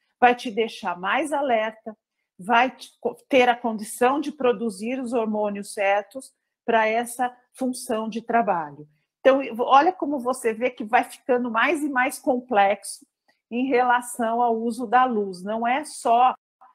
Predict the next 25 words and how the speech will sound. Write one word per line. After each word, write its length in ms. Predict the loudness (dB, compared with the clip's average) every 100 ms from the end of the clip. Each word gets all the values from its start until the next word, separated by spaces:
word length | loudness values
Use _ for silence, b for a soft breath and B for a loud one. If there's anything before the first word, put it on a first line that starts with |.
| _
você 320 | -10 -8 -6 -4
falar, 500 | -2 0 2 2 0
"Ah, 40 |
tá 160 | -2 -4
bem 360 | -2 -6 -4
iluminado", 880 | -6 -4 -4 -4 -2 -2 -2 -6 -14 _ _ _
mas 300 | -2 -2 0
tá 180 | 2 4
iluminando 680 | 2 -4 -6 -6 -6 -6
com 200 | -6 -8
qualidade, 1000 | 0 6 6 4 6 6 6 2 -4 -18 _ _ _ -12
né? 300 | -6 -4 -2
Essa 240 | -4 -4
é 40 | -6
a 40 |
grande 420 | -4 -6 -6 -6
pergunta 640 | -4 -4 -2 -2 -2 -2 -6
que 100 | -6
nós 300 | -4 -4 -2
fazemos, 640 | -2 0 0 0 -4 -6
e 100 | 2
a 100 | 2
qualidade 800 | 4 4 4 2 4 4 4 -2
indica 460 | -6 -8 -10 -4 -4
isso. 460 | -4 -8 -14 -16